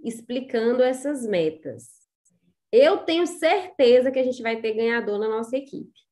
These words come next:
Então, trabalhe pro Prata Supreme, pro Ouro Premier. Assim, é, é as que eu acredito que vocês vão ter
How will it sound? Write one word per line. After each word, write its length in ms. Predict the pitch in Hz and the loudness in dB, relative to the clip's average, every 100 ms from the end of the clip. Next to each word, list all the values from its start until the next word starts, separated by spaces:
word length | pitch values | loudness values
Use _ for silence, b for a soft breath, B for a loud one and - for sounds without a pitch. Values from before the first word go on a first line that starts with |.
| _ _ _ _ _ - | _ _ _ _ _ -8
Então, 760 | 202 202 262 269 233 185 180 _ | -8 0 4 4 2 -2 -6 _
trabalhe 720 | 214 208 196 214 262 302 294 | -2 -2 0 2 4 2 0
pro 180 | 277 254 | -4 -2
Prata 400 | 233 226 240 254 | -2 -2 -2 -4
Supreme, 1000 | 247 226 214 196 196 202 208 214 208 - | -4 -10 -4 -2 0 0 0 -2 -4 -8
pro 160 | 214 226 | -6 0
Ouro 440 | 233 247 277 269 | 2 2 2 0
Premier. 840 | - 262 262 254 202 202 196 214 220 | 2 4 4 4 2 0 -2 -6 -6
Assim, 480 | 226 233 277 247 196 | -6 -4 -4 0 0
é, 280 | 214 - 240 | 0 0 2
é 160 | 285 | 2
as 200 | 320 - | 0 -6
que 140 | - 262 | -2 2
eu 200 | 269 302 | 2 0
acredito 600 | 294 294 247 202 226 226 | -4 -8 -10 -10 -12 -12
que 100 | 202 | -12
vocês 260 | 226 220 | -4 -4
vão 220 | 214 214 | -4 -6
ter 320 | 220 214 220 | -4 -4 -6